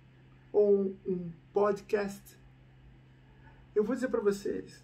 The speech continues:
diariamente, em média, eu ouço um podcast. Vai em média, porque tem dia que eu não ouço nenhum, tem dia que eu ouço dois, três, quatro.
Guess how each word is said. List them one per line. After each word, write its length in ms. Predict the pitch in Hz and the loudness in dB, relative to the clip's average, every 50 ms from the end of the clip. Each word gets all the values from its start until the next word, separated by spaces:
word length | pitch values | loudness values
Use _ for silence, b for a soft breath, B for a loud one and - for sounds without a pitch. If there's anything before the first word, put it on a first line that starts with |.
| - - - | -20 -20 -14
diariamente, 960 | 160 160 202 202 208 214 233 226 208 185 175 180 190 196 202 - - - - - - - - - - - - - - - - | -4 -2 0 0 2 2 2 0 0 -2 -4 -6 -8 -8 -10 -12 -16 -20 -20 -20 -20 -20 -20 -20 -20 -20 -20 -20 -20 -18 -8
em 80 | - 196 | -4 -4
média, 560 | 190 170 165 175 185 190 185 - 156 147 - - - - - - - - - | -4 -2 -4 -4 -4 -4 -4 -6 -8 -12 -14 -16 -20 -20 -20 -20 -20 -18 -4
eu 140 | - 185 180 | 0 2 2
ouço 520 | 180 180 180 185 - - - 202 185 - - | 2 2 0 -2 -6 -6 -4 -4 -4 -2 2
um 180 | - 294 339 339 | 2 2 2 4
podcast. 680 | - 277 240 - - - - - 165 - - - - - _ _ _ - _ - _ _ _ _ - - - - | 4 4 4 4 2 -2 -4 -4 -4 -8 -14 -18 -20 -20 _ _ _ -20 _ -20 _ _ _ _ -20 -20 -16 -12
Vai 140 | - - 190 | -10 -8 -6
em 40 | 202 | -4
média, 360 | 202 180 160 151 139 147 - | -4 -4 -6 -8 -12 -14 -16
porque 140 | - - 208 | -18 -10 -8
tem 120 | 233 220 | -6 -6
dia 100 | 208 208 | -4 -4
que 60 | 220 | -4
eu 40 | 220 | -4
não 80 | 214 220 | -4 -4
ouço 100 | 214 254 | -4 -4
nenhum, 280 | 269 262 247 254 262 | -2 -2 -2 -2 -2
tem 160 | 254 220 196 | -2 -2 -4
dia 100 | 190 190 | -4 -2
que 60 | - 190 | -4 -4
eu 40 | |
ouço 160 | 196 - - - | -4 -4 -8 -6
dois, 300 | - 175 185 202 202 - | -2 0 2 2 0 -2
três, 220 | - 175 190 - | -4 -8 -8 -8
quatro. 400 | - - 175 - - - - - | -10 -12 -14 -14 -16 -18 -20 -20